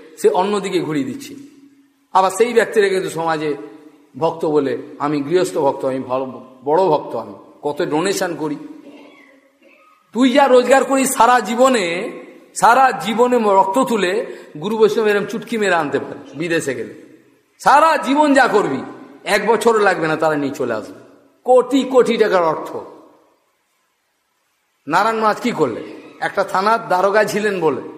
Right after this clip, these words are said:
আমি জানি না, তাও তার টাকার লাশে গুনতে পারেননি, কত কোটি টাকা আছে তিনি নিজেই জানেন। তাহলে এবার সেই যে রক্ত তুলে যে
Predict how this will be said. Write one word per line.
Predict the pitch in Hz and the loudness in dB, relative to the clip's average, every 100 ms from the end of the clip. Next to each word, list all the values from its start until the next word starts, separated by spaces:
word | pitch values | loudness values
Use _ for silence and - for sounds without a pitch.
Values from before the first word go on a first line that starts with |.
| - - - | -20 -20 -8
আমি | 139 139 | -4 -4
জানি | 147 151 | -2 -2
না, | 143 | -4
তাও | 127 101 87 - - _ _ _ _ _ _ _ _ _ _ _ _ _ _ _ _ | -4 -8 -8 -14 -20 _ _ _ _ _ _ _ _ _ _ _ _ _ _ _ _
তার | 220 247 | 0 2
টাকার | 226 214 226 | 0 2 2
লাশে | 214 208 - | 2 0 -2
গুনতে | 165 202 190 151 | -2 -2 0 2
পারেননি, | 156 135 113 104 | 0 -2 -6 -6
কত | - 180 185 | 0 0 0
কোটি | 185 190 | -2 -2
টাকা | 185 175 | 0 0
আছে | 165 156 | 0 -4
তিনি | 156 147 | -8 -8
নিজেই | 131 123 | -8 -10
জানেন। | 107 98 95 92 _ _ _ _ _ _ _ _ _ _ _ - | -12 -16 -20 -20 _ _ _ _ _ _ _ _ _ _ _ -6
তাহলে | 170 | 0
এবার | 196 | 0
সেই | 180 196 208 | 0 -2 0
যে | 226 226 | 4 4
রক্ত | 196 196 - 202 | 4 0 0 0
তুলে | 214 214 | 2 0
যে | 208 214 202 - | 2 2 2 -4